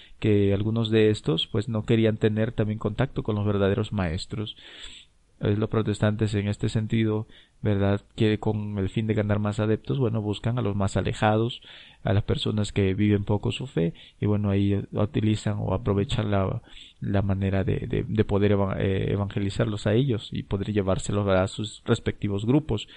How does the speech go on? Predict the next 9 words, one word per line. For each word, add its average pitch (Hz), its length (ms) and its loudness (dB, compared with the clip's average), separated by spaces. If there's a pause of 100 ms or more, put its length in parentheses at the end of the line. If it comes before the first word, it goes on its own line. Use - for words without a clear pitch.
(360)
pero 113 180 4
nunca, 131 640 2
¿verdad? 101 300 2
Se 107 180 2
ve 101 180 4
que 110 160 2
se - 180 0
vayan 101 480 2
a, 104 260 -4